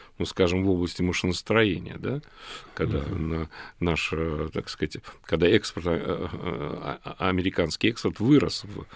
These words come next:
Speaker 1: во много раз за это время. И тем не менее, и тем не менее, вот сможет ли Трамп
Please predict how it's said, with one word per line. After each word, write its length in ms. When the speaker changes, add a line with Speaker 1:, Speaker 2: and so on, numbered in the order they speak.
Speaker 1:
во 160
много 340
раз 220
за 140
это 220
время. 360
И 100
тем 300
не 80
менее, 420
и 20
тем 220
не 100
менее, 400
вот 220
сможет 640
ли 100
Трамп 460